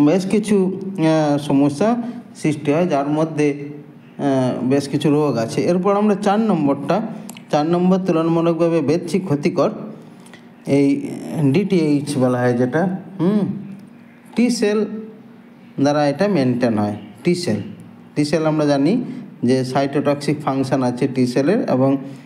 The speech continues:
helper T cell, এই দু ধরনের main T cell দেখা যায়। তাহলে, এ,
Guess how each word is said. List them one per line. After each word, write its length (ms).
helper 360
T 120
cell, 380
এই 200
দু 160
ধরনের 400
main 320
T 200
cell 240
দেখা 260
যায়। 140
তাহলে, 340
এ, 80